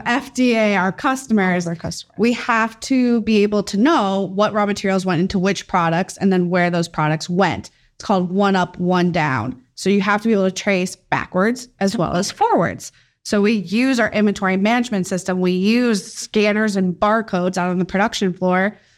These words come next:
Speaker 1: of additions of raw materials into batches.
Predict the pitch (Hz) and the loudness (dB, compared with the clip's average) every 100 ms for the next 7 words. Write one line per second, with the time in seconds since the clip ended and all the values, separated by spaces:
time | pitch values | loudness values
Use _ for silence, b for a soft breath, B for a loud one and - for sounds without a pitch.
0 | b 185 180 175 175 - 208 196 180 - | b 0 2 2 0 -2 -4 0 -4 0
1 | 214 214 233 190 190 185 190 - 190 190 | 2 2 2 0 0 2 0 0 0 0
2 | 190 185 185 - 147 196 - 247 302 320 | 0 -2 -2 -4 -4 -4 -2 0 0 -4
3 | - | -12